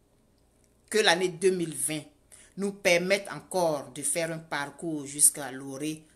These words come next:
de deux mille vingt et un. N'oublions jamais que notre culture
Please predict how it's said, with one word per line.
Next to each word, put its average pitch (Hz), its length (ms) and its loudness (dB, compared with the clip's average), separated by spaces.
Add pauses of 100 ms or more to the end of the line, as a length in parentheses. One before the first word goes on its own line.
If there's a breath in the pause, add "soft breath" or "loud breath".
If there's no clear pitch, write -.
(120)
de 139 100 -10
deux 147 200 -6
mille 143 220 -8
vingt 123 340 -10
et 120 160 -10
un. 123 120 -14 (1400 soft breath)
N'oublions 180 460 0
jamais 175 540 0 (1040 soft breath)
que 226 160 8
notre 214 520 2
culture 165 720 2